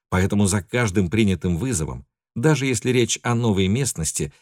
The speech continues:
лежит результат тщательного исследования условий и взвешенного прогноза. Это делается на основании многократных наблюдений за горой с разных точек, с подножия или других вершин и выводов о сложностях, которые могут возникнуть.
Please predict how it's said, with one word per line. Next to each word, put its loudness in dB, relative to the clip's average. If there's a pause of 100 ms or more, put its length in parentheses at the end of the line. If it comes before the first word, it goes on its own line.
(140)
лежит 2
результат 0
тщательного -2
исследования 2
условий 0 (260)
и 2
взвешенного 2
прогноза. 0 (540)
Это 2
делается 2
на 4
основании 0
многократных -2
наблюдений 0
за -2
горой 0
с -2
разных -2
точек, -2 (260)
с -4
подножия 2
или 4
других 0
вершин -2 (220)
и 0
выводов 0
о -2
сложностях, 0 (240)
которые 0
могут 2
возникнуть. -2